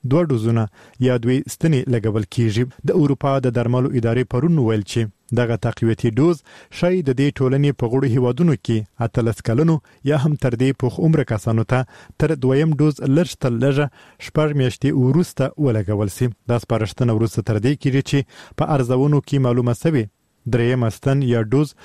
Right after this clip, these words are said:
په هغو کسانو کې چې د اتلسو او پنځه پنځوسو کلونو ترمنځ عمرونه لري، د انټي باډي یا معافیت اندازه خورا زیاتوي. په ګرجستان کې واکمن ګوند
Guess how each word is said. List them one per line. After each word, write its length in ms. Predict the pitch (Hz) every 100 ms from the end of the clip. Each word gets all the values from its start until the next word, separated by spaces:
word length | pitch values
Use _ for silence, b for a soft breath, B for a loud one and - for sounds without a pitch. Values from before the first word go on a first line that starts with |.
| B B -
په 140 | 160
هغو 160 | 160 147
کسانو 240 | 135 147 143
کې 80 | 139 -
چې 100 | 131 117
د 20 | 110
اتلسو 500 | - 165 165 - 147 B B _ -
او 60 | 143 -
پنځه 240 | 147 143 160
پنځوسو 440 | 156 139 135 - 113
کلونو 240 | 120 123 123
ترمنځ 340 | 113 113 139 147 B B B 139
عمرونه 320 | 139 175 131 107
لري، 180 | 104 107 _ B B B
د 20 | 143 139
انټي 220 | 117 120
باډي 300 | 107 107 147 160 _ -
یا 80 | 127 127
معافیت 460 | 120 98 139 147 147 120
اندازه 420 | 107 107 117 113 - -
خورا 260 | - 117 123 - 107
زیاتوي. 460 | 101 110 - 107 127 123 _ _ _ _ _ _ _ _ _ _ _ _ _ - - - - B B B B B _ -
په 60 | 160
ګرجستان 500 | 180 165 170 180 180
کې 80 | 175 160
واکمن 380 | 151 156 160 139
ګوند 260 | 151 151